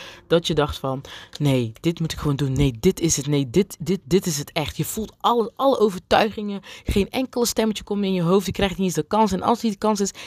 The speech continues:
is die heel klein. Maar dan weet je man zo wel van, nee man, nee, dit moet ik gewoon doen.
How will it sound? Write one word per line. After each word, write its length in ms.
is 160
die 120
heel 320
klein. 320
Maar 100
dan 80
weet 200
je 60
man 120
zo 180
wel 160
van, 180
nee 160
man, 200
nee, 280
dit 180
moet 120
ik 100
gewoon 220
doen. 160